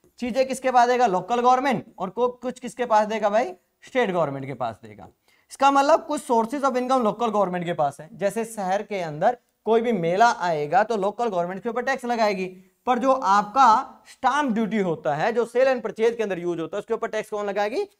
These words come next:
स्टेट गवर्नमेंट। तो this is the all about the federalism, only you have to prepare five question, पांच क्वेश्चन अच्छे से प्रिपेयर कीजिए, एक question definitely will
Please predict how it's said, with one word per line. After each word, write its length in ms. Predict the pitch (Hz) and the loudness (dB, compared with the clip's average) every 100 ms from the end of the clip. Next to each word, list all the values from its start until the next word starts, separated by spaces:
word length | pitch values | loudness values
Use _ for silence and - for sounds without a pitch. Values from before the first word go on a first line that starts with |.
| _ | _
स्टेट 280 | - 247 185 | 0 2 2
गवर्नमेंट। 340 | 147 107 95 - _ _ _ | -2 -4 -10 -20 _ _ _
तो 100 | 214 | -2
this 220 | 170 202 247 | 0 -2 0
is 100 | 240 | 2
the 120 | 254 262 - | 2 0 -2
all 240 | 202 233 226 | 2 2 0
about 260 | 165 160 165 | -2 -2 -2
the 100 | 190 | -4
federalism, 420 | 190 156 175 185 254 _ 175 | -4 -6 -6 -8 -12 _ -8
only 240 | 175 196 | -4 -4
you 80 | 196 | -4
have 160 | 156 | -8
to 100 | 185 | -8
prepare 340 | 175 165 175 175 - | -10 -10 -8 -8 -6
five 180 | 156 160 | -6 -6
question, 320 | 170 202 185 | -10 -10 -8
पांच 200 | 156 156 | -6 -6
क्वेश्चन 300 | 165 147 175 | -10 -10 -10
अच्छे 220 | 131 180 | -10 -10
से 120 | 180 190 | -10 -10
प्रिपेयर 320 | 180 170 185 | -10 -10 -8
कीजिए, 360 | 175 170 202 - _ _ | -8 -8 -10 -12 _ _
एक 240 | 220 254 - | 4 4 2
question 340 | 190 - 208 165 | -8 -6 -4 -4
definitely 600 | 147 180 151 139 175 202 | -6 -8 -8 -6 -4 -4
will 180 | 156 | -4